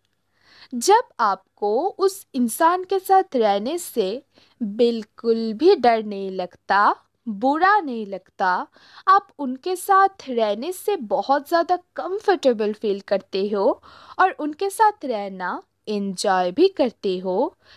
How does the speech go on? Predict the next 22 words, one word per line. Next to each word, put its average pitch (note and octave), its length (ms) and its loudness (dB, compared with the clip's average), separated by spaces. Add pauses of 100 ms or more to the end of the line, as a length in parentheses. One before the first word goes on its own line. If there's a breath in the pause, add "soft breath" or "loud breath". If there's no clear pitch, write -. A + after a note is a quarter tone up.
(280 soft breath)
तो C#4+ 60 0
ये C#4 500 2
भी A#3 340 -6 (520)
प्यार C4+ 420 2
का G3+ 180 -6
लक्षण F#3 480 -8
है। F3 160 -16 (1500)
नंबर E4+ 320 2
फ़ाइव, A#3 400 -14 (840 soft breath)
you F#4 220 2
see G3 460 -10 (380)
your F#3+ 360 0 (320)
future। B3 520 -4 (960 soft breath)
अगर F4 400 0
आप G3+ 380 0 (360 soft breath)
उस G#4+ 300 0 (100)
इंसान G3 600 -4
में G3+ 480 -6
अपना - 380 -4
फ्यूचर F4 680 0
देखते F#3+ 420 -6
हो, G#3 360 -4